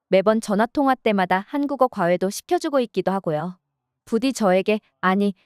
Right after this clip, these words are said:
저희 가족이 한국에서 다시 행복하게 살아갈 수 있는 날이 하루빨리 오기를 바라고 있습니다. 그리고 살면서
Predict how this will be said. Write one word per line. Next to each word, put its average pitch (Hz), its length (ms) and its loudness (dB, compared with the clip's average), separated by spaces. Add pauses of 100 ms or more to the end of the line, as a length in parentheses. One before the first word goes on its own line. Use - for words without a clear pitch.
(180)
저희 220 240 4
가족이 247 360 2
한국에서 240 640 0
다시 196 260 -4
행복하게 285 500 0
살아갈 311 400 0
수 240 140 -4
있는 202 240 0
날이 156 180 0
하루빨리 233 480 2
오기를 190 320 2
바라고 202 380 0
있습니다. 165 560 -4 (580)
그리고 220 460 2 (220)
살면서 294 560 2